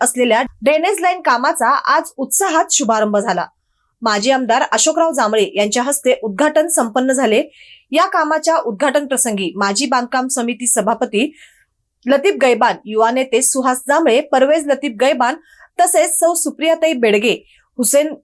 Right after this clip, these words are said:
जमखंडी, विजय लोंढे, चंद्रकांत नवले, मुबारक मुजावर, विनोद गायकवाड, हसीन सय्यद, वसंत खवरे, संतोष बनसोडे, सुनील बांडवकर, महेश कोरे, अहमद मकानदार, रमजान आलासे, इक्बालभाई शेख,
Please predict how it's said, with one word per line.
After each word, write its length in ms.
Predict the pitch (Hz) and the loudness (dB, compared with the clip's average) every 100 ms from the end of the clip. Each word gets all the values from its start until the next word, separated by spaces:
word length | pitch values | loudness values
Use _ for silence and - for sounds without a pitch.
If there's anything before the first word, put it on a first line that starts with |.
| 208 | -2
जमखंडी, 540 | 226 214 294 285 240 | -2 0 0 2 -2
विजय 320 | 233 240 269 277 | 0 0 2 4
लोंढे, 400 | 269 330 226 262 | 2 4 2 2
चंद्रकांत 600 | 269 247 262 285 294 294 | 0 0 -2 -2 -2 0
नवले, 360 | 240 220 240 226 | 2 2 2 0
मुबारक 380 | 208 208 226 254 | 0 -2 -2 -2
मुजावर, 500 | 233 202 254 247 220 294 _ _ - | -4 0 0 2 0 -2 _ _ -6
विनोद 320 | 262 302 392 392 | 0 2 2 0
गायकवाड, 420 | 262 277 277 311 277 | -2 0 0 -2 -2
हसीन 300 | 233 302 311 | -4 -2 -2
सय्यद, 440 | - 294 247 247 - _ - _ - | 0 2 2 0 -2 _ -20 _ -2
वसंत 320 | 269 269 370 392 | 0 2 0 0
खवरे, 440 | 392 254 247 214 - | 2 2 4 2 -2
संतोष 400 | 233 214 247 254 | -4 0 0 0
बनसोडे, 560 | 233 233 220 302 247 277 | 0 0 0 2 2 2
सुनील 320 | 247 240 254 | 0 -2 0
बांडवकर, 600 | 233 214 247 320 226 277 - _ _ - | -2 0 0 2 0 0 -4 _ _ 0
महेश 320 | 294 370 - | 2 2 2
कोरे, 220 | 339 302 | 2 2
अहमद 440 | 302 - 254 269 294 | 2 0 0 0 0
मकानदार, 600 | 262 220 254 277 254 269 | -2 0 -2 0 0 0
रमजान 420 | 240 233 226 285 | 0 0 -2 -2
आलासे, 440 | - 233 247 247 | 0 0 0 0
इक्बालभाई 640 | 233 - 226 226 285 294 311 | -2 -4 -6 -2 0 2 0
शेख, 280 | 302 277 | 2 2